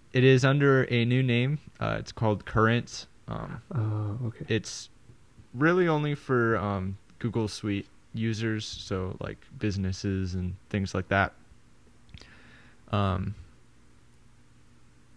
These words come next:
Speaker 1: it's not really the same as, you know, Google Plus was, where you, like, post things. Um, it's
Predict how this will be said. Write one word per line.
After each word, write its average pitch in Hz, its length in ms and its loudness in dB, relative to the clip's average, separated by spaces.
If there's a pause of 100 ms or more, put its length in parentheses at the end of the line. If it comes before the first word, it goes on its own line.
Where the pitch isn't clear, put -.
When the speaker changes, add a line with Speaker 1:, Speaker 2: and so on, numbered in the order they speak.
(1600)
Speaker 1:
it's - 340 -2
not 160 440 8
really 131 280 4
the 113 140 2
same 113 320 4
as, 104 440 0
you 110 100 -6
know, 98 140 -2
Google 101 300 0
Plus 98 300 0
was, 101 380 0
where 98 120 0
you, 95 160 -2
like, 95 240 -6 (260)
post 104 360 -2
things. 98 760 -4 (1040)
Um, 90 340 0
it's - 200 -4